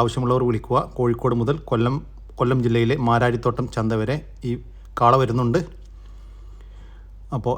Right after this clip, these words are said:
ഈ വരുന്ന വഴിയിൽ ഹൈവേ റോഡുകളിൽ നിങ്ങൾക്ക് ആവശ്യമുണ്ടെങ്കിൽ അവിടെ ഇറക്കിത്തരും. താല്പര്യമുള്ളവർ താഴെ കാണുന്ന നമ്പറുമായി ബന്ധപ്പെടുക. ഒന്നര മാസം കഴിഞ്ഞ ആറ് പീസ് കതക്നാഥ് കോഴിക്കുഞ്ഞുങ്ങൾ വിൽപ്പനക്ക്.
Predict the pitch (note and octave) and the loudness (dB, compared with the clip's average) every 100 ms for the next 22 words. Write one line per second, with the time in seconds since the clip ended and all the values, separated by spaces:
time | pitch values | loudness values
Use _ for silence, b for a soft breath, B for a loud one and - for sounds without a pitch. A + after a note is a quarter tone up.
0 | D3+ C3 C3+ C3 C#3 C3+ C3+ C3+ B2+ C3 | 0 4 6 6 6 6 6 6 6 4
1 | C3 B2+ C3 D#3 F3+ C3 B2 B2 A#2 - | 4 4 4 2 0 -2 0 2 2 0
2 | B2+ A#2 D3 - B2 A#2 - A2+ B2 D#3+ | 0 0 -2 -2 -2 -2 -4 -2 -2 -4
3 | - - - - - - - A#2+ A2 A#2+ | -8 -20 -20 -20 -20 -20 -4 -2 0 0
4 | A#2+ A#2+ C3 A#2+ A2 A2 A2+ A2 A2 A2 | 0 0 0 0 -2 0 0 0 -2 -2
5 | A#2 A#2+ A2 G2 - F#2+ F#2+ - - - | -4 -4 -6 -6 -8 -12 -12 -16 -20 -20
6 | - - _ _ _ - F3+ E3 E3 D3 | -20 -20 _ _ _ -4 2 2 2 2
7 | C#3 C#3+ E3 A3+ - _ _ _ D3 D3 | 2 4 2 0 -8 _ _ _ 0 4
8 | D#3+ D#3 C#3 B2+ F3+ F3+ D3 B2+ - C#3 | 4 2 -2 -2 -4 -4 -2 -2 0 0
9 | C3+ C3+ - B2 A#2 A#2+ A#2 A#2 A2 G#2+ | 0 -2 -4 -4 -4 -4 -2 -2 -6 -6
10 | A#2 A#2 - | -8 -2 0